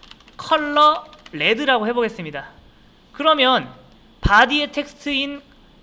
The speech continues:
요 녀석의 컬러가 레드로 바뀌는 건 내가 오케이. 근데 왜 얘까지 바뀔까요? 이거 되게 이상한 거예요, 지금. 자, 제가 지금부터, 자, 일 분간 시간 드릴 테니까 생각을 해보세요. 왜 그런 건지. 자, 이제 한번 해볼게요. 잘 보세요. 자,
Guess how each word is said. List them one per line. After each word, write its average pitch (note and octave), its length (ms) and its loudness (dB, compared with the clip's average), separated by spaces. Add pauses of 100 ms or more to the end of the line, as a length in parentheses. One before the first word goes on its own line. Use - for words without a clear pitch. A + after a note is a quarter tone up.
요 G3+ 120 -4
녀석의 C4+ 400 -2
컬러가 C#4 340 0
레드로 G3+ 300 0
바뀌는 A3+ 340 -4
건 C4 300 -4
내가 G#3 180 -2
오케이. F#3+ 480 -6 (260)
근데 A3+ 480 -6 (580)
왜 G3 440 -2 (500)
얘까지 A3+ 340 -2
바뀔까요? D3+ 520 -8
이거 G#3 200 -6
되게 G3+ 300 -4
이상한 F3+ 340 -4
거예요, C3 200 -16
지금. C3 180 -20 (500)
자, D3+ 120 -10
제가 F3+ 200 -4
지금부터, F3 600 -6 (1040)
자, D#3+ 300 -12
일 B3+ 160 -8
분간 C4 260 -8
시간 G#3+ 200 -8
드릴 E3 120 -12
테니까 E3 520 -6
생각을 C4 340 -4
해보세요. C3+ 240 -10
왜 E3 160 0
그런 B3 240 -2
건지. D3 320 -10 (800)
자, - 380 -2 (640)
이제 E3 120 -12
한번 F3+ 180 -6
해볼게요. G3+ 300 -6
잘 F3 140 -6
보세요. G#3+ 260 0
자, E3 360 -2